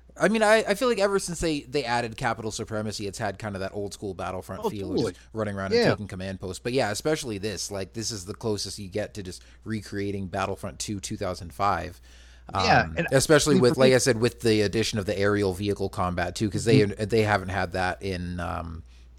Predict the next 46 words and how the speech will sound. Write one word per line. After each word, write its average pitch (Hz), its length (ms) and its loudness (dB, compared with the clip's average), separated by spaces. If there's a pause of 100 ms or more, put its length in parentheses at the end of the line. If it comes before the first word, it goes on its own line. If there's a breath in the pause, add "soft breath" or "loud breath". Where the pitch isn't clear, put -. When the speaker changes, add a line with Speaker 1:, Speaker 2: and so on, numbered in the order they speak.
(760)
Speaker 1:
in 104 100 0
Supremacy 98 580 -2
up 85 120 -4
to 92 100 -6
this 87 180 -4
point. 85 320 -8 (600 soft breath)
Speaker 2:
Well, 190 240 10
and 180 120 4
Speaker 1:
Um, 175 80 6
Speaker 2:
I, 208 180 4 (240)
and 160 80 0
I 170 80 2
haven't 190 280 -4
played, 139 520 4 (520)
you 156 120 2
know, 139 80 6
you 143 180 6
guys 170 200 10
all 135 160 10
loved 123 240 6
Battlefront 120 440 4
two 120 160 0
from 113 160 -6
back 117 180 0
in 110 60 -2
the 104 80 -2
day. 117 260 6 (100)
I 147 460 8
like 120 480 0
Battlefront 117 600 0
one, 117 360 4
the 104 120 0
first 143 300 6
one, 107 200 4
more. 117 320 8
It 101 60 2
just 127 180 0
feels 127 180 8
a - 20 4
little 117 140 4
more 117 160 6
compact 113 720 2
and 113 140 0
easier 113 380 4
to 104 100 6
play. 113 520 6